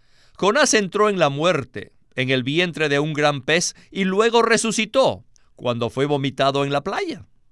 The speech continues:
Salomón edificó el templo y habló palabras de sabiduría. El Señor, quien era mayor que Jonás, pasó por la muerte y entró en resurrección.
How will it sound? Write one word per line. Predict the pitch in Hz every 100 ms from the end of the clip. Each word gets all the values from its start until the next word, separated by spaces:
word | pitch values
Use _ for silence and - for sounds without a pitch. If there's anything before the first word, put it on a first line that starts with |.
| _ _ _ _ _ _
Salomón | - 127 120 113 120 151 190
edificó | 147 127 127 - 131
el | 127
templo | 143 143 131 170 202 - _ _ -
y | 120
habló | 120 135 147
palabras | 143 139 143 156 151
de | 160
sabiduría. | 175 175 160 165 220 160 104 131 131 _ _ _ _ _ _ _ _ _ _ -
El | 180
Señor, | 170 190 208 277
quien | - 208 196
era | 208
mayor | 175 151 170 160
que | 175
Jonás, | - 135 120 120 151 - - - -
pasó | 143 117 190 175
por | 190 160
la | 147
muerte | 143 160 190 190
y | 180 147
entró | 135 123 - - 165
en |
resurrección. | 180 180 185 180 180 - 220 226 120 92